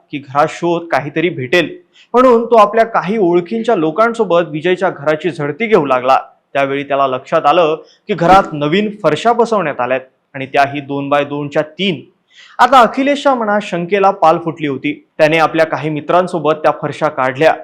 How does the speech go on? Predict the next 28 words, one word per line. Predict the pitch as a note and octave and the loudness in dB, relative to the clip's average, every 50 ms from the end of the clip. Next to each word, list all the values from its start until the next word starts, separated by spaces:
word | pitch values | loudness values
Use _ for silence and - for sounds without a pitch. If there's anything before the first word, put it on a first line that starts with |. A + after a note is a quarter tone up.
| - - - | -14 -14 -10
तेव्हा | D3 C#3 C3+ C#3+ C#3 | -6 -2 0 0 0
त्याला | C#3 C#3 C3+ C#3 C#3+ C3 | 2 0 0 0 0 -2
एक | D3 D3 B2+ C3 | -2 -4 -6 -6
बनियान | C#3 C3 B2+ C#3 D#3 F#3 F#3+ F#3 | -8 -6 -4 -2 0 0 0 0
दिसली | D#3+ D#3 - - D3 C3 - - _ _ _ _ - | -2 -4 -6 -6 -10 -10 -10 -14 _ _ _ _ 0
आणि | B3 C4 - - | 0 2 4 4
त्याखाली | A#3+ A#3 A#3 A#3 G#3 G#3+ G3+ A3+ | 4 4 4 2 0 0 0 -2
कुजलेला | A3 - - E3+ D#3 D3+ E3+ F3 E3 D#3 D3 D3 | -6 -6 -8 -8 -6 -2 0 0 2 2 2 2
मृतदेह. | D3+ D3 C#3 C#3 C#3+ C#3 E3 C#3+ C3 B2+ A2 B2+ C#3 - - _ _ _ _ _ - _ _ _ - | 0 -2 -4 -4 -2 0 0 0 0 -2 -2 -2 -4 -4 -4 _ _ _ _ _ -20 _ _ _ -8
मृतदेह | D#3 E3 D#3+ F#3 E3+ F3 F3+ F3 E3+ F3 | -4 -2 0 0 2 2 2 2 2 0
पाहताच | E3+ D#3+ D3+ D3+ F3+ - G3 F3 D#3+ E3 D#3+ E3 | 0 0 0 0 0 2 4 4 4 4 4 2
अखिलेश | D3+ - - F3 F3 F3 F3+ F3 F3 E3 | -2 -2 -2 -2 0 0 0 0 0 -2
हा | D#3+ | -2
बेशुद्ध | D3 D3 D3 C#3 - G3+ F#3 A3 G3+ | -2 -2 -4 -4 -4 -2 2 2 2
पडला, | F3 E3+ C#3+ C#3 C3+ A2+ - - - _ _ _ - | 2 2 2 2 0 0 -2 -6 -20 _ _ _ 0
तर | F#3+ | 2
उपस्थित | G3 F3 G#3+ G#3+ G3+ G#3+ A3+ - | 2 4 4 2 2 0 -4 -2
लोकांनी | F3 F3 F3 E3+ A3 A3 G#3+ G3 F#3+ G3 | -2 -2 0 2 4 4 4 4 0 -2
पोलिसांना | F#3+ G3 - E3 E3+ F#3 F3 F#3+ F3+ E3+ F3 F3+ F3 - - | -2 -2 -4 -4 -2 -4 -4 -6 -6 -4 -2 -4 -4 -4 -4
फोन | E3+ F#3+ G#3 G3+ | -2 0 0 2
लावून | F#3 E3 D#3 E3+ F3 E3 | 4 2 2 2 0 -4
घटनास्थळी | C#3+ C#3 - - E3 E3 D#3+ - E3+ D#3 D#3 | -8 -8 -8 -4 -2 -2 -2 -2 -2 -2 -2
बोलावून | D#3 C#3 C#3 C#3+ D3 D3+ D#3 D3 D3+ | -4 -4 -4 -2 0 0 -2 -2 -6
घेतलं. | D3 C3+ C3+ C#3+ D#3 - - - _ _ _ _ _ - A#3 | -8 -6 -2 -2 -2 -2 -2 -6 _ _ _ _ _ -2 0
पोलिसांनी | B3 B3 C4+ C4+ C4+ B3 B3 B3+ | 0 2 2 2 2 2 2 0
मृतदेह | A3+ G3 G#3 G3+ A3 G#3 G3+ G3+ G3+ G3+ | 0 0 0 0 2 2 2 4 2 2
बाहेर | - - C3+ C3+ E3 F3 | 2 2 2 2 2 2
काढला | E3+ E3 D3+ D#3 D#3 E3 D3+ C3 | 4 4 4 4 4 4 2 2